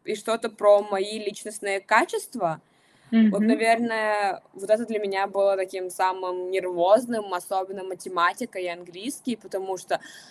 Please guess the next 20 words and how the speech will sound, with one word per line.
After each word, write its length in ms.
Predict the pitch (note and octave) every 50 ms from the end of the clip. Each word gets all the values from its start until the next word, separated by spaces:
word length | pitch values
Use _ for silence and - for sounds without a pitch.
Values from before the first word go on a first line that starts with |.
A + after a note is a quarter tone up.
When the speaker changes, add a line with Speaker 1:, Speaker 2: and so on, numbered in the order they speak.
| - _ -
Speaker 1:
ну, 120 | G#3+ G#3
ты 200 | G#3 A#3 A#3 A#3
идёшь 240 | G3 A3 A3 A#3 A#3
на 80 | A#3+
этот 180 | G#3+ G#3 G3 -
первый 360 | - G#3+ G#3+ A3+ G#3+ G#3+ G3+ G3
этап, 320 | - - A3 A3+ A3 A3
это 120 | A3 G#3+
всё 260 | G3+ - - - G#3+ G3+
онлайн, 480 | F#3+ F#3+ F#3 F#3 F3+ F3 G3 A#3+ C#4 C#4
и 60 | B3
ты 100 | - G3+ F#3+
вообще 340 | F3+ F3+ - - G3+ G3
не 120 | G3+ F#3+ F#3
знаешь, 680 | F3+ F3+ F3+ F3+ G#3 B3 C4 A#3+ A3+ G#3+ - - - -
э, 520 | F#3 F3+ F3 E3+ E3+ F3 G#3+ A3+ A3+ A#3
<laughs> 0 |
что 300 | - - - A3+ A#3 A3
тебе 320 | A3+ A#3 G#3 F#3 G3 F#3+ F#3+
ожидать. 540 | F#3+ G3 G3+ F#3+ F#3 E3+ E3 E3 D#3+ -